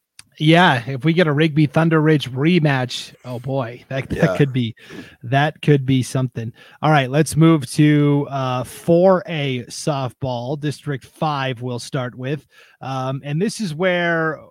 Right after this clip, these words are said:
Speaker 1: as we're recording this, we haven't gotten any scores yet, but I'm sure by the time you're watching this,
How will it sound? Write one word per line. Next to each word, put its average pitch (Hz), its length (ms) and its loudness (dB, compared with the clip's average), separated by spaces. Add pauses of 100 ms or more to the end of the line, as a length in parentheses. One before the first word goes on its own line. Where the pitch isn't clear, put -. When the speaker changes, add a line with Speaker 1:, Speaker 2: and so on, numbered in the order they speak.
(160)
Speaker 1:
as 151 220 -6
we're 170 160 -2
recording 165 480 -2
this, 170 260 -4
we 139 120 -6
haven't 143 200 -4
gotten 151 260 -8
any 151 160 -6
scores 165 440 -4
yet, 185 260 -2
but 135 180 -4
I'm 120 160 -8
sure 147 260 -4
by 135 140 -2
the 131 100 -4
time 139 240 -2
you're 123 120 -6
watching 123 380 -6
this, 160 280 -8